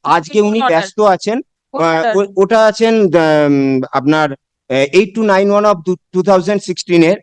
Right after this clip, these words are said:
Speaker 1: উনি অ্যাপয়েন্ট
Speaker 2: One
Speaker 1: করেছিলেন।
Speaker 2: minute।
Speaker 1: উনি গেছেনও
Speaker 2: আচ্ছা।
Speaker 1: বিভিন্ন কোর্সে। এখানে নেই, my lord, সেইটা অর্ডারটা। উনি প-, পুলিশ কোর্টে তে-, তেরো নম্বর কোর্টেতে যখন বসতেন, উনি অর্ডার করেছিলেন এবং বিভিন্ন কেসেতে উনি গেছিলেন, অ্যামিকাস কুরি অ্যাপিয়ার হয়েছেন আমার
Speaker 2: নাম?
Speaker 1: বিভিন্ন কেসে।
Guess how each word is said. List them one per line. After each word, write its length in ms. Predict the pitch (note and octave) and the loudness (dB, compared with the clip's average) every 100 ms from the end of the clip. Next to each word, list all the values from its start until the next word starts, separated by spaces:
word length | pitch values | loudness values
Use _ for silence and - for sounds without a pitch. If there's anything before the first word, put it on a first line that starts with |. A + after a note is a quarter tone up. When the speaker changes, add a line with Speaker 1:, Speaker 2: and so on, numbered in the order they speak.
| _ D3 | _ -2
Speaker 1:
উনি 260 | E3 F3+ - | 0 0 -2
অ্যাপয়েন্ট 380 | D3 F3 F3+ B3 | -2 0 0 0
Speaker 2:
One 100 | C4 | -2
Speaker 1:
করেছিলেন। 320 | E3+ - F#3+ | -2 -6 -8
Speaker 2:
minute। 200 | - _ - F3 | -10 _ -2 0
Speaker 1:
উনি 120 | A3 F#3 | 2 2
গেছেনও 320 | G3+ B3 B3+ | 0 2 0
Speaker 2:
আচ্ছা। 120 | A#3 | 0
Speaker 1:
বিভিন্ন 220 | E3+ F3+ F#3 D3+ | -2 0 0 -2
কোর্সে। 240 | C3+ A2+ - - | -6 -8 -8 -4
এখানে 220 | F3 A#3 A#3 | 0 2 2
নেই, 120 | G3+ G#3 | 2 2
my 120 | D#3+ C#3 | 2 2
lord, 140 | B2+ - | 0 -2
সেইটা 240 | C3+ A#2+ B2+ A#2 | -6 -4 -2 0
অর্ডারটা। 360 | B2+ - D#3 F#3+ - | 0 0 -2 -4 -2
উনি 160 | C#3 D#3+ D#3 - _ | 2 4 2 -2 _
প-, 160 | C3+ A#2+ | -2 0
পুলিশ 200 | D3 D3+ - | 0 0 0
কোর্টে 200 | E3+ F#3 D#3+ | 0 0 0
তে-, 180 | D3 C3+ | 0 0
তেরো 180 | C#3 C#3 D3 | 0 2 2
নম্বর 200 | D3+ E3 D#3+ | 2 0 0
কোর্টেতে 320 | C#3 C#3+ G#3+ C#4 - _ - | -2 -2 -4 -4 -8 _ -4
যখন 180 | C#3+ E3 D3+ | 0 0 2
বসতেন, 280 | D#3 - G3+ F3 | 0 0 2 4
উনি 100 | F3+ D3+ | 4 4
অর্ডার 180 | D#3 E3 | 0 -2
করেছিলেন 320 | E3 E3 G3+ A3+ | -4 -4 -4 -2
এবং 100 | G3 C#3 | -2 -2
বিভিন্ন 260 | C#3+ E3 G3 F#3+ | -2 0 0 -2
কেসেতে 300 | D#3+ F#3+ F#3 F#3 | -4 -2 0 2
উনি 100 | E3+ D#3 | 4 2
গেছিলেন, 340 | F#3 D3 A#2 A#2 - | 0 -2 -4 -6 -2
অ্যামিকাস 320 | C3 C#3 C3+ C#3 | 0 0 -2 -4
কুরি 160 | C3+ C3+ | -4 -2
অ্যাপিয়ার 400 | A#2 D3 C#3 C#3 C3 | -2 -2 0 0 2
হয়েছেন 240 | C#3 C3+ A#2+ | 0 0 0
আমার 120 | A#2+ | -2
Speaker 2:
নাম? 60 | G#2+ | -2
Speaker 1:
বিভিন্ন 240 | B3+ A2 G#2 | -4 -4 -8
কেসে। 180 | - | -14